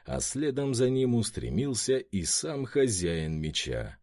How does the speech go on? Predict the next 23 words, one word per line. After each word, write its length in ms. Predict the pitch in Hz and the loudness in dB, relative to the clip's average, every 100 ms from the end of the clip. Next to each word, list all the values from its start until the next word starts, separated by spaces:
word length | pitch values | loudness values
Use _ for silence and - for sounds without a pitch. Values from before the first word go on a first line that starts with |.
| _ | _
Они 420 | - 67 65 64 62 | -4 -2 0 -2 -4
в 120 | - | -4
паре, 540 | - 127 120 - 55 - | 0 2 2 -2 -6 -6
будто 420 | 120 156 - 139 | -2 -2 0 0
смазанная 800 | 131 104 123 143 131 135 135 135 | 2 2 0 0 0 2 4 4
жиром 400 | 117 104 113 87 | 2 4 4 4
молния, 520 | 80 135 135 139 131 | 2 2 2 2 2
за 160 | 123 113 | 2 0
какое-то 600 | 113 117 156 147 - 143 | -2 -2 0 0 0 0
мгновение 720 | 135 113 117 110 120 123 120 | 2 2 2 4 2 2 2
пересекли 720 | 101 95 85 - 80 110 143 | 2 0 -2 -2 -4 -2 -2
добрую 580 | 117 95 151 139 143 135 | -2 0 0 0 0 0
половину 580 | 120 127 120 110 82 62 | 2 4 4 2 0 -2
пещеры 720 | - 62 - 143 123 71 - - _ | -6 -2 0 2 2 0 -4 -12 _
и 160 | 151 156 | -4 -2
пронеслись 800 | 139 147 147 135 - 131 135 107 | -2 -4 -2 -2 -2 -2 0 0
в 100 | 78 | -2
опасной 600 | 69 123 135 - 135 131 | -4 -4 -4 -4 -2 -2
близости 760 | 98 123 120 123 117 - 117 | 0 0 2 2 0 0 0
от 180 | 113 107 | 2 0
самого 560 | 90 73 104 107 135 | 0 -2 -4 -2 0
Ли 180 | 127 120 | 2 2
Вэя. 640 | 107 95 95 82 62 52 | 2 2 0 0 -2 -6